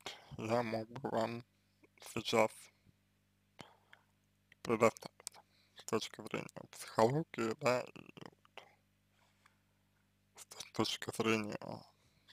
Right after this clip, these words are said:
психотерапии. На мой взгляд, это такая картинка.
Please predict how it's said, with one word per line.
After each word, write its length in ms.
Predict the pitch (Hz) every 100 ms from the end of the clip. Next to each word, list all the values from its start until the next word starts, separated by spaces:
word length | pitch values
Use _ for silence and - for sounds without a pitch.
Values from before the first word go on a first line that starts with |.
| _ _
психотерапии. 840 | - - 110 - - 104 - 117 - - - - _ _ _ _ _ _ _ _ _ _ - _ _ _ _ _ _ _ _ _ _ _ - - - - _ - _
На 540 | 123 120 123 127 123 123
мой 280 | 139 175 180
взгляд, 440 | - 131 151 -
это 440 | 135 - 123 120 - - - _ _ _ _ _ _ _ _ _ _ _ _ _ _ _ _ _ _ _ _ _ _ _ _ _ _ _ _ _ _ _ _ _ _ _ _ _ _ _ _ _ _ _ _ _ _ _ - _
такая 340 | 113 - 110 110
картинка. 540 | - - 135 -